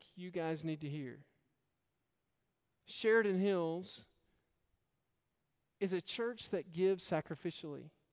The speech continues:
Do you know that over a hundred and fifty thousand dollars last year was given to kingdom advancement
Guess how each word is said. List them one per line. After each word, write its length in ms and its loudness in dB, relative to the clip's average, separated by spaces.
Do 80 -2
you 260 0
know 640 6
that 220 10
over 600 10
a 100 4
hundred 520 2
and 140 4
fifty 460 0
thousand 640 -2
dollars 500 0
last 400 2
year 360 -4
was 160 4
given 360 10
to 100 6
kingdom 400 4
advancement 600 4